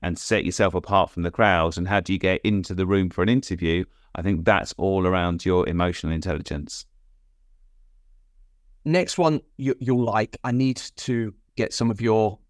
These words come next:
Speaker 2: U S knowledge for this one, Dave. This is clearly an American stat. Seventy-five percent of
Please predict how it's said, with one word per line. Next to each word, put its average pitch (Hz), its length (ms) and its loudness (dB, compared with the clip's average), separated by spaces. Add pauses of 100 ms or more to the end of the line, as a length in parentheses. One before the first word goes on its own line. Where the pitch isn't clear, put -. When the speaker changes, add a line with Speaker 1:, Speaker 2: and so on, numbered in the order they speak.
(120)
Speaker 2:
U 117 320 0
S 117 260 -2
knowledge 98 380 0
for - 100 -6
this 92 240 -2
one, 95 120 -2
Dave. 95 220 -2
This - 160 -6
is 101 100 -6
clearly 113 320 0
an 104 80 0
American 113 520 0
stat. 92 400 -6
Seventy-five 147 880 0
percent 117 600 -4
of 113 140 -6